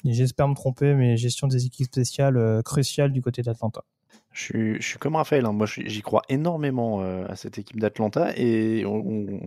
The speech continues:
Speaker 2: on va parler après de, dans la fin de l'émission de nos pronostics, euh, qui va au Super Bowl, et cetera.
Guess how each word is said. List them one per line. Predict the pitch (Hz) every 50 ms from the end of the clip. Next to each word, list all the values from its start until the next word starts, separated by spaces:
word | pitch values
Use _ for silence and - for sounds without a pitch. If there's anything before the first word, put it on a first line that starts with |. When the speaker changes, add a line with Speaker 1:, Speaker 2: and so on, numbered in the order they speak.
| 104 -
Speaker 2:
on | - 98 95 98 98
va | 98 104 98
parler | - 104 101 104 104
après | 101 - - - 107
de, | 107 101 92 90 90
dans | 92 92 92
la | 92 90
fin | - - 107
de | 104
l'émission | 101 104 104 - - 117
de | 113
nos | 107 98
pronostics, | - - - 131 131 131 123 - - - 135 135 127 107
euh, | 104 104 101 101 101 -
qui | - - 117
va | 117
au | 113 113
Super | 110 - - - 110
Bowl, | 110 117 117
et | 107
cetera. | - - - 110 147 196 _